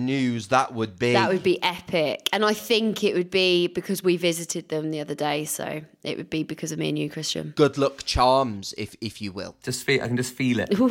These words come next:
Speaker 3: Just feel a little something in the air.
Speaker 1: You can feel it in your fingers. You can feel it in your toes.
Speaker 2: Oh, no.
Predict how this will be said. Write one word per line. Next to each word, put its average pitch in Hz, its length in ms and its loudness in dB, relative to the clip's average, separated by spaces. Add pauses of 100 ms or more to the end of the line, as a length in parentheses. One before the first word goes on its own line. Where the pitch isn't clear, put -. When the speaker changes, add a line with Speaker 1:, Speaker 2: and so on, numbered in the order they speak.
Speaker 3:
Just 233 180 0
feel 110 300 0
a - 20 0
little 101 180 2
something 107 420 0
in 101 140 2
the 101 120 4
air. 92 280 2
Speaker 1:
You 85 60 -12
can 104 140 -10
feel 120 220 -2
it 117 60 -2
in 113 100 -4
your 107 100 -4
fingers. 101 440 -8
You 110 80 -14
can 113 120 -10
feel 175 340 -4
it 185 80 -4
in 165 100 -6
your 165 100 -6
toes. 139 420 -10
Speaker 2:
Oh, 180 120 0
no. 151 300 0